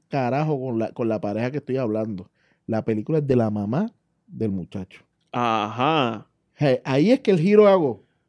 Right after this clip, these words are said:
Speaker 1: "Coño, yo no me esperaba
Speaker 2: Pues,
Speaker 1: que
Speaker 2: ¿qué
Speaker 1: esto se
Speaker 2: pasó
Speaker 1: fuera para
Speaker 2: aquí?
Speaker 1: ese lado". Porque suceden unas cosas que convi-, hay una transformación en ella, en las, con situaciones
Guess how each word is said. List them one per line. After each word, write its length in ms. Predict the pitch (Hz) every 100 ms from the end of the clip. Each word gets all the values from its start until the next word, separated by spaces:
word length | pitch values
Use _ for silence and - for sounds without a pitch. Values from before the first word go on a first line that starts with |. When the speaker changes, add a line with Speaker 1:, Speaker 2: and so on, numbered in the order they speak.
| _
Speaker 1:
"Coño, 440 | - 135 285 202 113
yo 140 | 110
no 100 | 117 139
me 80 |
esperaba 420 | 175 - 160 123 117
Speaker 2:
Pues, 140 | -
Speaker 1:
que 40 |
Speaker 2:
¿qué 60 | -
Speaker 1:
esto 100 | 123
se 20 | 143
Speaker 2:
pasó 80 | 156
Speaker 1:
fuera 160 | 127
para 100 | 120
Speaker 2:
aquí? 80 | 156
Speaker 1:
ese 80 | 180
lado". 360 | 160 269 127 - _ _ _ _ _ -
Porque 260 | 135 123
suceden 480 | 131 120 - 110 113
unas 240 | 117 135 139
cosas 440 | 208 214 202 175
que 420 | - 117 113 107 - _
convi-, 360 | 117 113 101 -
hay 160 | 107 117
una 140 | 135
transformación 680 | 143 143 143 139 135 139 143
en 140 | 143
ella, 520 | 170 175 160 147 139
en 120 | 131
las, 160 | 131 131
con 240 | - 131
situaciones 640 | 127 127 113 107 120 135